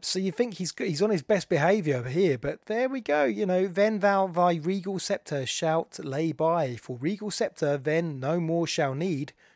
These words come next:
God shall be all in all." So there will be an equality from all creatures, all people,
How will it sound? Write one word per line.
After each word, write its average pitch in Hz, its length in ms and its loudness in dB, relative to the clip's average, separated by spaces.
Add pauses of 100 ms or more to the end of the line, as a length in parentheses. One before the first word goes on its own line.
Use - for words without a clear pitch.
(120)
God 123 200 -10
shall 139 300 0
be 147 240 -2
all 190 320 2
in 170 140 2
all." 170 360 2 (720)
So 202 640 4
there 190 260 4
will 202 80 4
be 202 140 4
an 190 80 4
equality 208 560 0
from 143 240 -8
all 180 340 0
creatures, 143 640 -4
all 160 140 0
people, 131 600 -2